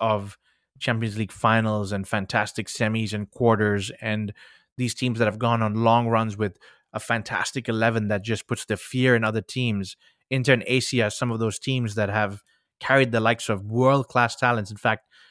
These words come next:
Chelsea have had the privilege of having <laughs> Andriy Shevchenko come over to us. Okay, he didn't, he didn't carry Chelsea the same way he did A C Milan, but that's the point I'm trying to make, is that's the football heritage they bring. And so hopefully whoever we get, or whoever these two teams get,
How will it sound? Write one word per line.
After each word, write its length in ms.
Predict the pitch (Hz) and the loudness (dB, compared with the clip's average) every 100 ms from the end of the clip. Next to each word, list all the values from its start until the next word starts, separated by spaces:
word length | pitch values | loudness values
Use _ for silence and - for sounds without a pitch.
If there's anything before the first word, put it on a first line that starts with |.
| _ | _
Chelsea 300 | - 127 131 | 0 2 2
have 100 | 120 | 2
had 240 | 117 110 | 2 0
the 100 | 110 | -2
privilege 380 | 107 127 120 110 | -2 0 2 2
of 100 | 110 | 2
having 300 | 110 110 113 | 2 0 -2
<laughs> 20 | |
Andriy 300 | 120 120 117 | -4 0 2
Shevchenko 680 | 127 - 110 - 143 - 151 | 2 2 -2 -2 -2 0 0
come 200 | 123 117 | 0 0
over 180 | 110 113 | 0 -2
to 180 | - 117 | -2 -2
us. 160 | 127 - - - | -2 -6 -6 0
Okay, 240 | 147 165 | 4 6
he 120 | 151 151 | 6 6
didn't, 300 | 160 165 165 - - | 4 4 -2 -6 2
he 100 | 151 | 4
didn't 240 | 165 165 | 4 2
carry 360 | - 151 156 147 | 0 4 4 2
Chelsea 400 | - 147 139 139 | 2 2 2 -2
the 100 | 123 | -2
same 260 | - 131 | -2 -2
way 120 | 131 | 0
he 100 | 117 | 0
did 280 | 117 120 123 - | 0 -2 -4 -4
A 100 | 120 | -6
C 180 | - | -4
Milan, 380 | 110 110 131 120 | -4 2 2 2
but 180 | 110 113 - _ _ _ | 2 0 -4 _ _ _
that's 220 | - 143 - | 0 0 0
the 100 | 131 | -4
point 220 | 143 135 | 0 0
I'm 80 | 117 | 2
trying 160 | 127 | 0
to 60 | 110 | 0
make, 260 | 117 123 | -2 -2
is 120 | 107 98 | -4 -2
that's 220 | 131 - | -2 -2
the 60 | - | -8
football 340 | - 127 117 | -10 -2 0
heritage 380 | 107 113 123 113 | 2 2 0 -4
they 100 | 104 | -4
bring. 340 | 92 107 165 196 | -2 -2 0 -2
And 140 | 113 | -2
so 280 | - 113 107 _ _ _ _ - | 0 2 0 _ _ _ _ -2
hopefully 280 | 147 - 143 | -2 4 6
whoever 360 | 127 139 147 | 8 8 8
we 220 | 131 131 139 | 6 4 4
get, 280 | 131 147 | 4 2
or 80 | 131 | 2
whoever 300 | 117 127 123 | 2 4 2
these 300 | 104 127 135 | 0 0 -2
two 160 | - 117 | -4 -6
teams 320 | - 113 101 | -4 -6 -4
get, 340 | 110 113 92 | 0 2 2